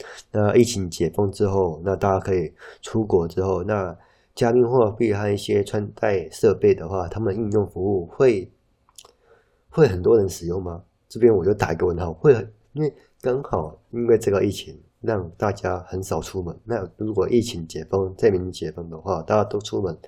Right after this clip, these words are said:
那这些相关应用还是会有人支持吗？那会变成生活必需品吗？还是它只是一个替代方案？哎，这边，这一块可能要请各位思考一下。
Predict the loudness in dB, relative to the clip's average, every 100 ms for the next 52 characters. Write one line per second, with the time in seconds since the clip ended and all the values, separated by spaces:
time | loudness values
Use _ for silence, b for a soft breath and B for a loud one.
0 | B B B -6 -4 -2 0 0 0 -2
1 | -4 -4 -2 -2 -2 _ _ _ _ -10
2 | -2 0 0 0 0 0 -2 -8 0 6
3 | 8 6 -4 -4 -4 -6 -8 -8 -12 _
4 | b b -6 -4 -4 -4 2 2 4 2
5 | 2 -4 -6 -4 0 2 2 0 -2 -4
6 | -2 -2 -4 -10 -10 -8 -4 -4 -4 -10
7 | -10 -6 -4 -6 B B B B -2 0
8 | 2 0 0 -10 _ _ -4 -2 -2 -4
9 | -8 _ -16 -10 -6 -4 -4 0 2 2
10 | 0 -4 -4 -6 _ _ -8 -4 -2 -2
11 | -4 -8 -12 -14 -18 B B B B 0
12 | 2 2 0 -6 -6 -4 -6 -8 -6 -6
13 | -6